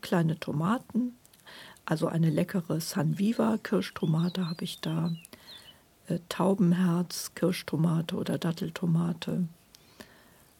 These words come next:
Und ja, also,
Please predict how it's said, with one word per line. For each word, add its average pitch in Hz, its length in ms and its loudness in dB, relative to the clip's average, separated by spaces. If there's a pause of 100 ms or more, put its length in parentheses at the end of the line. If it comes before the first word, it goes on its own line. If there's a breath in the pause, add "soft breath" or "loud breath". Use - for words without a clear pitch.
(480)
Und 160 640 0 (420 loud breath)
ja, 156 340 4 (200)
also, 165 440 6